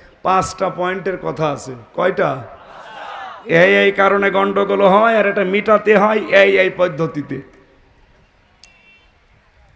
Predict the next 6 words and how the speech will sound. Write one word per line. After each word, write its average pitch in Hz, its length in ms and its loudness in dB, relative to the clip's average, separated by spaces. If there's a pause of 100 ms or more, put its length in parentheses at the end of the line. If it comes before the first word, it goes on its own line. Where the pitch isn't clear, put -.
(720)
এখন 185 600 4 (1400)
বাংলাদেশের 180 760 2 (720)
সবচাইতে 202 640 -2
ভয়ঙ্কর 180 680 0
জেলখানা 175 560 -4
যেটা 151 460 -4